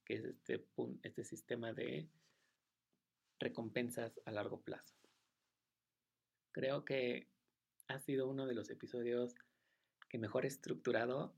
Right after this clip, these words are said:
ah, en alguno de los últimos meses. Me siento,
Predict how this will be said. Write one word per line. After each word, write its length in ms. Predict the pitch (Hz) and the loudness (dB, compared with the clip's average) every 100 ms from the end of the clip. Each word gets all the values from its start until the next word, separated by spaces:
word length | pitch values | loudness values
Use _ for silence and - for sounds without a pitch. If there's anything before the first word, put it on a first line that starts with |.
| - | -14
ah, 360 | 123 113 107 110 - _ _ - | -14 -12 -12 -14 -20 _ _ -8
en 180 | 151 110 | -4 -2
alguno 720 | 110 120 120 123 120 120 123 - _ _ _ _ | -2 0 0 0 0 -2 -6 -14 _ _ _ _
de 240 | - 117 110 | -4 0 0
los 180 | 107 127 | 0 -2
últimos 720 | 117 135 117 110 113 113 - | -2 -2 -2 -4 -6 -8 -2
meses. 880 | 123 123 - 220 247 - - - - - - - _ _ _ _ _ _ _ _ - _ _ _ _ _ _ - | 0 2 2 0 0 -6 -10 -12 -14 -12 -8 -8 _ _ _ _ _ _ _ _ -20 _ _ _ _ _ _ -4
Me 240 | 135 120 | -2 -2
siento, 1080 | 120 - 135 123 123 123 127 127 131 147 160 | -4 -8 -4 -4 -4 -4 -2 0 0 0 -2